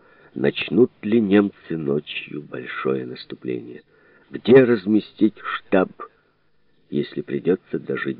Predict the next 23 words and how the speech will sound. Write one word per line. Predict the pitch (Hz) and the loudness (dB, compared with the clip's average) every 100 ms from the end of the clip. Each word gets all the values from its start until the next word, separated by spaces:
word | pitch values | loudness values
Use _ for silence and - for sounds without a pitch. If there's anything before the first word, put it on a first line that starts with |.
| - | -8
до | 67 | -8
утра? | 62 - - - - _ _ _ _ _ _ _ _ _ _ _ _ _ _ _ - | -8 -8 -8 -8 -12 _ _ _ _ _ _ _ _ _ _ _ _ _ _ _ -8
Чуйков, | - 69 - - - _ _ - - - | -4 2 4 4 2 _ _ -20 -20 0
почувствовав | 120 - 123 - 120 113 - - | 0 4 2 2 0 0 -2 -10
взгляд | 135 - 107 110 - | -10 0 2 4 2
начальника | 87 101 92 85 | 0 2 0 -2
штаба, | - 95 95 98 - - - | -2 0 0 -2 -8 -20 -4
улыбнулся | 85 85 78 101 104 - | 0 2 6 4 4 0
ему | 95 95 | 2 0
и | |
сказал, | 85 - 76 90 87 - - | 0 0 4 4 2 -8 -4
обведя | - 80 - 82 98 | 0 0 0 2 6
рукой | 92 90 98 | 6 6 6
широкий | - 85 101 104 101 | 4 2 4 2 -2
круг | - 85 87 - | -2 -4 -4 -2
повыше | 78 73 78 76 | 0 0 0 -4
головы: | 69 67 64 62 _ _ _ _ _ _ _ _ | -4 -4 -4 -8 _ _ _ _ _ _ _ _
«Красиво, | - - 151 - - 117 110 78 | -12 -4 -2 -2 0 0 0 -4
здорово, | 60 60 - - - - - - | -10 -14 -14 -14 -12 -14 -16 -16
черт, | - - - - 67 | -14 -12 -14 -12 -4
а!» | 113 127 _ _ _ _ _ _ _ _ _ _ _ _ _ _ _ - | -4 -4 _ _ _ _ _ _ _ _ _ _ _ _ _ _ _ -2
Пламя | 82 107 107 | 2 4 4
пожара | 110 101 113 110 104 | 4 4 4 2 -2